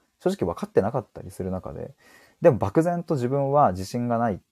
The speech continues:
から、まあ、自己肯定感が低いんだみたいなことになっていると、うん、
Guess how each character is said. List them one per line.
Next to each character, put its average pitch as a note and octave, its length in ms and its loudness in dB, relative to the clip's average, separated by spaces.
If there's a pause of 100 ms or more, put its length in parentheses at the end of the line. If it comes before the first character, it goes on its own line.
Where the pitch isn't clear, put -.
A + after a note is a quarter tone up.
か E2+ 100 -4
ら、 E2 80 -6
ま F2 100 -4
あ、 - 20 -4
自 F#2 120 -6
己 - 20 -10
肯 A2+ 200 2
定 A#2 140 0
感 E2+ 120 -2
が E2 60 -8
低 G2+ 240 -4
い - 20 -2
ん E2+ 80 -4
だ G2+ 100 2
み G2 120 -2
た - 80 -8
い D#2 40 -8
な E2 60 -10
こ G2 100 -12
と F#2+ 100 -4
に F2+ 60 -6
な F2+ 80 -4
っ - 60 -14
て - 160 -14
い D2 60 -6
る E2+ 200 -12
と、 G2+ 300 2 (560)
う G2 40 -12
ん、 F#2 40 -12